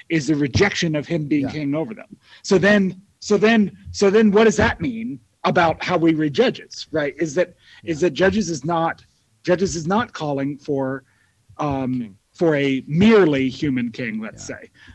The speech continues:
Speaker 1: <laughs>
Speaker 2: Yeah, and, and, and let's just,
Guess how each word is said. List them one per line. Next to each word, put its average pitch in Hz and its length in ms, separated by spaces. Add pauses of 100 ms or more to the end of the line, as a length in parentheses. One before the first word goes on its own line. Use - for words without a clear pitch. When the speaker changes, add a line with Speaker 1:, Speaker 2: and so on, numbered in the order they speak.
(440)
Speaker 1:
<laughs> - 80 (960)
Speaker 2:
Yeah, 214 220 (220)
and, 247 180 (100)
and, 240 160 (460)
and 214 100
let's 285 160
just, 349 220